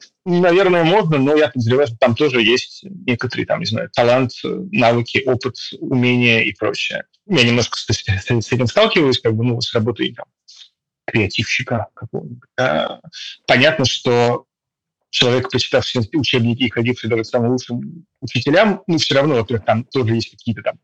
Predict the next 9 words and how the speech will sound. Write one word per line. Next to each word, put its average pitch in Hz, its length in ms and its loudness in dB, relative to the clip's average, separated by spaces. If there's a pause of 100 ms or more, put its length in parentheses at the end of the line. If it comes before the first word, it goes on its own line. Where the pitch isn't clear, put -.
базовые 113 460 0
задатки, 127 440 2
условно 117 400 -4
говоря, - 240 -12 (100)
да, 143 220 4 (280)
а - 80 2
также, 131 320 2
ну, 127 280 0
опыт, 139 300 -2